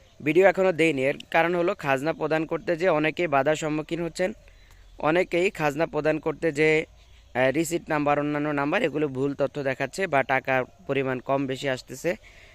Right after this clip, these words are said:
টাকা জমা হওয়ার পরে রিসিট ডাউনলোড করা যায় না, খতিয়ান, আহ, চাঁদা আদায়ের রসিদটা ডাউনলোড করা যায় না।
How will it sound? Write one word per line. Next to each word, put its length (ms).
টাকা 260
জমা 240
হওয়ার 180
পরে 260
রিসিট 340
ডাউনলোড 360
করা 220
যায় 200
না, 180
খতিয়ান, 580
আহ, 400
চাঁদা 280
আদায়ের 240
রসিদটা 380
ডাউনলোড 320
করা 200
যায় 180
না। 140